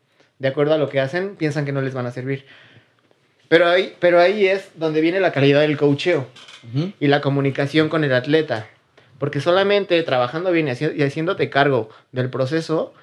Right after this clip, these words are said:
Speaker 1: es como vas a ver ganancias.
Speaker 2: Ok. ¿Y qué tan, por ejemplo, tú, Oscar, con tus clientes, lo vieron aburrido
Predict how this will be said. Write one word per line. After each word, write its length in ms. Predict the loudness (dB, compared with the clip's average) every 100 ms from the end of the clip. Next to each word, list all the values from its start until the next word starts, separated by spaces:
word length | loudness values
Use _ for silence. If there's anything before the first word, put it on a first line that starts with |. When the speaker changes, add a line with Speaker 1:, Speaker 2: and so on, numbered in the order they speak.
| _
Speaker 1:
es 140 | -10 -4
como 180 | 0 0
vas 160 | 0
a 80 | 2
ver 120 | 0
ganancias. 640 | 0 -2 -4 -6 -14 -20 -20 _ _ _ _ _ _
Speaker 2:
Ok. 160 | -10 -2 0 0 -4 _ _ -6
¿Y 140 | -2 0
qué 140 | 0
tan, 560 | 2 2 2 0 -2 0 2
por 80 | 4
ejemplo, 240 | 6 4
tú, 140 | 6
Oscar, 240 | 6 4 0
con 160 | 0
tus 460 | 0 2 4 4 4
clientes, 520 | 6 6 6 4 2 _ _ _ _ _ _ 2
lo 100 | 6
vieron 220 | 6 4
aburrido 640 | 4 4 4 2 0 -2